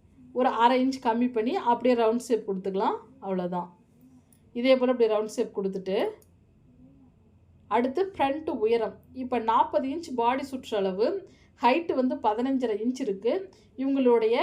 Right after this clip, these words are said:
ஃப்ரண்ட்டோடைய இறக்கம் வந்து பாத்தீங்க அப்படின்னா, ஷோல்டர் அரை இன்ச் பிடிச்சது போக நான் சரியா வந்து பதிமூன்றரை இன்ச் அளவு வைக்கிறேன். பதிமூன்றரை இன்ச் அளவு வச்சு ஃபஸ்ட்டு ஒரு மார்க்கும்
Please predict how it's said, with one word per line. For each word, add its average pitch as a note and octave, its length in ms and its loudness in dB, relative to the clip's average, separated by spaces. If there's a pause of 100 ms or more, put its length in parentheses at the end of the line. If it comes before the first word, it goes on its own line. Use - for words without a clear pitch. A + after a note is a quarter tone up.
ஃப்ரண்ட்டோடைய C4+ 680 -2 (640)
இறக்கம் D4 360 2
வந்து A#3+ 180 -4
பாத்தீங்க A#3 380 -2
அப்படின்னா, G#3 260 -4 (120)
ஷோல்டர் D#4 440 0
அரை A#3+ 240 0
இன்ச் B3 260 -6
பிடிச்சது C#4 440 -4
போக F#3 300 -8 (520)
நான் A3+ 140 0
சரியா C#4+ 540 0
வந்து A#3 280 0 (240)
பதிமூன்றரை C#4+ 580 0
இன்ச் C4 200 -6
அளவு G3+ 200 -2
வைக்கிறேன். G3 360 -4 (580)
பதிமூன்றரை C#4+ 500 0
இன்ச் C4 260 -2
அளவு A3+ 200 -2
வச்சு G#3+ 220 -4
ஃபஸ்ட்டு B3 440 -6
ஒரு B3+ 200 0
மார்க்கும் B3 480 -4